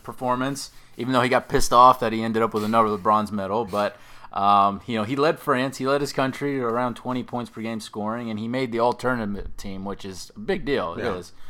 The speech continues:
Speaker 1: Um, I still see some similar defensive lapse worries with him, like we saw in the, in the Raptor series
Speaker 2: Yeah.
Speaker 1: and some of, some of the regular season as well. But, um, the question is, will he get his shooting percentages high enough to where it doesn't matter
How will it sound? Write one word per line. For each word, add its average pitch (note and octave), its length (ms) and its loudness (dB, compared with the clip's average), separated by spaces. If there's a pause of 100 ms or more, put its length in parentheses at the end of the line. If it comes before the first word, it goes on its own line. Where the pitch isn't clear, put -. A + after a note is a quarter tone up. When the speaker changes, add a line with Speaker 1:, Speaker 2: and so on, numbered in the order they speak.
(300)
Speaker 1:
Um, A2+ 560 4 (800)
I A2+ 80 0
still G3+ 260 6
see F#3 440 0
some D3+ 260 -6
similar D#3 400 2
defensive C#3 560 -6
lapse D#3 340 4
worries D#3 380 -2
with D#3+ 180 -8
him, E3 300 -4
like A#2+ 160 -6
we A2+ 80 -8
saw B2 320 4
in A#2 100 0
the, A2 200 0
in A2+ 120 -4
the A2+ 80 0
Raptor A2+ 420 0
series A2+ 600 -6
Speaker 2:
Yeah. G2+ 140 -4
Speaker 1:
and G2+ 280 -8
some A#2+ 240 -4
of, G#2 220 -8
some B2+ 280 -6
of A2 120 -6
the G#2+ 80 -2
regular A2+ 380 -2
season G#2+ 380 -10
as F#2+ 120 -10
well. G#2+ 300 -2
But, G2 260 -6 (540)
um, A2 520 0
the A2+ 80 -6
question E3+ 560 0
is, C#3 240 -2
will B2+ 240 2
he C#3 80 -4
get C3+ 200 0
his A#2 80 -4
shooting D3 380 -4
percentages A2 580 -4
high B2 260 -2
enough A#2 320 -6
to G#2 120 -14
where G#2 500 -4
it A2 120 -8
doesn't G2 280 -2
matter F2 420 -6